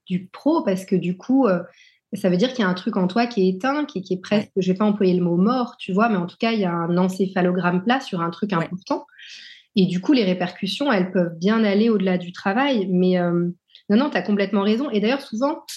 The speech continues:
Speaker 1: euh, tu vois, les, les gens utilisent ces, ces, ce champ lexical de, euh, l'étincelle qui est éteinte,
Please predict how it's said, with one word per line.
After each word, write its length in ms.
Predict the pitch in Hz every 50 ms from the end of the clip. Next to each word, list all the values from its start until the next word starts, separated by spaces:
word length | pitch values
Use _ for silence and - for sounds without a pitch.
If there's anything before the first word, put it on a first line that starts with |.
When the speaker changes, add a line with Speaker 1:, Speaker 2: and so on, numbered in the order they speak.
| - - _ _ - 208
Speaker 1:
euh, 260 | 190 185 180 180 180
tu 200 | 185 - - 202
vois, 140 | 220 247 262
les, 120 | 233 196
les 100 | 196 196
gens 120 | 196 247 240
utilisent 440 | 214 208 - 254 247 320 - - -
ces, 160 | 220 202 196
ces, 220 | 190 - - 196
ce 140 | 185 - 202
champ 180 | 202 - 226 220
lexical 640 | 208 208 208 - - 208 - 254 247 262 254 233 190
de, 80 | 190
euh, 380 | 208 220 220 202 190 185 180 180
l'étincelle 520 | 180 185 185 190 185 185 185 - 214 208
qui 140 | 208 - 190
est 40 | 185
éteinte, 500 | 185 185 247 247 262 262 254 254 254 247